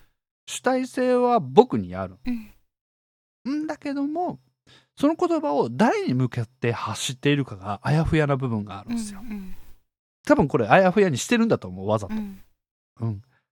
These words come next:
Speaker 1: そこがね、えっと、これ誰に向かって言葉かけてるんだっけ、
Speaker 2: <laughs>
Speaker 1: あれみたいな。それによってやっぱ声の出し方って変わってくるので。
Speaker 2: そうですね。
Speaker 1: うん。
Speaker 2: うん。
Speaker 1: そこら辺捉えるのちょっと苦労したかなと思って。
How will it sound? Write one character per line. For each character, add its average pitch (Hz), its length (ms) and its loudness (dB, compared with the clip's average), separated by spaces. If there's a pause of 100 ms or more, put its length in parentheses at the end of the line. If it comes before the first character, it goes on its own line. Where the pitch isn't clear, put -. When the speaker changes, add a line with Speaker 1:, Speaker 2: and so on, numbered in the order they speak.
Speaker 1:
そ - 160 -10
こ 165 60 -2
が 160 220 2
ね、 117 260 -4 (680)
え 196 80 2
っ - 40 -4
と、 190 200 -2
こ - 180 2
れ 185 100 2 (280)
誰 185 280 4
に 190 140 0
向 180 240 0
か 190 120 -2
っ 180 40 -2
て 180 360 -4
言 - 0 -
葉 180 300 -6
か - 100 -6
け - 100 -2
て - 400 2
る 240 60 2
ん 262 60 6
だ 247 60 2
っ - 40 -4
け、 269 80 2
Speaker 2:
<laughs> - 0 -
Speaker 1:
あ 190 80 0
れ 139 140 2
み 156 120 -2
た 135 160 0
い 156 80 0
な。 135 200 -2 (600)
そ - 140 0
れ 311 80 -2
に 311 100 -6
よ 311 100 -4
っ - 20 -10
て - 100 -6
や 277 40 0
っ - 20 -2
ぱ 226 100 -4
声 302 220 -4
の 123 120 -2
出 101 120 -8
し - 100 -12
方 - 180 -4
っ 143 40 -14
て - 140 -12
変 117 120 -2
わ 113 80 2
っ - 40 -8
て - 120 -8
く - 140 -8
る 120 80 -4
の - 20 -8
で。 101 120 -10
Speaker 2:
そ 101 60 -8
う 87 40 -8
で 107 120 -6
す 104 180 -8
ね。 233 160 -8 (460)
Speaker 1:
う 123 40 -4
ん。 - 20 0
Speaker 2:
う 123 40 -2
ん。 104 380 -8 (520)
Speaker 1:
そ - 160 -10
こ 240 100 -4
ら 247 80 -2
辺 240 220 -4
捉 247 240 -2
え 247 60 0
る 226 40 -2
の 131 120 -2
ち - 80 -10
ょ - 20 -8
っ - 20 -10
と 120 80 -18
苦 - 160 -2
労 110 100 -4
し - 80 -16
た 107 100 -14
か - 140 -20
な 101 180 -12
と 98 60 -10
思 92 100 -10
っ 90 40 -14
て。 90 100 -18